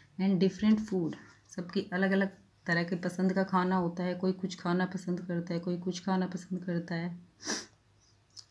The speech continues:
However, when the family present itself together, it is like a small unit। फिर भी जब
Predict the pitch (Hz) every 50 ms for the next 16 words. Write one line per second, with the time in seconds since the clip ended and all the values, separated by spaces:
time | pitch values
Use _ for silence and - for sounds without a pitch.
0 | - - 214 226 220 220 208 208 196 175 160 147 135 - - - - _ _ _
1 | _ - 190 190 190 196 190 202 196 - - 190 185 190 190 196 208 214 214 214
2 | - 190 175 180 180 190 196 190 - - 180 175 - - - - 180 180 190 214
3 | 214 - - - - _ - 190 180 175 180 185 180 196 214 - - 202 190 -
4 | 214 196 190 190 180 175 175 175 175 208 208 208 - 196 190 180 180 180 175 175
5 | 175 165 147 143 135 - - - - - _ _ _ - - - - _ _ -
6 | - 220 214 196 170 175 151 143 135 - - - - _ _ _ _ - 175 202
7 | 208